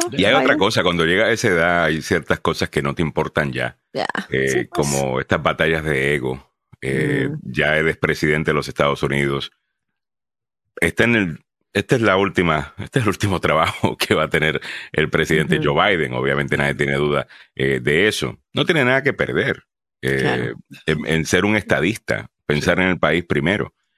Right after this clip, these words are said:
Speaker 1: Y
Speaker 2: Ujú.
Speaker 1: creo que lo está demostrando. Ese era el atractivo de Joe Biden cuando ganó la, la votación en veinte veinte,
Speaker 2: Ujú.
Speaker 1: precisamente, eh,
Speaker 2: Ya.
Speaker 1: que era un tipo que iba a poner al país primero, que tenía, iba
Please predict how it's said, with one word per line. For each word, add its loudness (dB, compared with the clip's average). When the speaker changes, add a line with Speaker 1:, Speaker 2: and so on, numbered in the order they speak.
Speaker 1:
Y 2
Speaker 2:
Ujú. 2
Speaker 1:
creo 2
que 2
lo 4
está 2
demostrando. 0
Ese 2
era 2
el 2
atractivo 0
de 0
Joe 2
Biden 2
cuando 0
ganó 2
la, 0
la 2
votación 0
en 0
veinte 0
veinte, 0
Speaker 2:
Ujú. -14
Speaker 1:
precisamente, 0
eh, 2
Speaker 2:
Ya. 0
Speaker 1:
que 2
era 2
un 0
tipo -2
que -2
iba 2
a -10
poner 0
al 0
país -2
primero, 0
que 2
tenía, 0
iba 2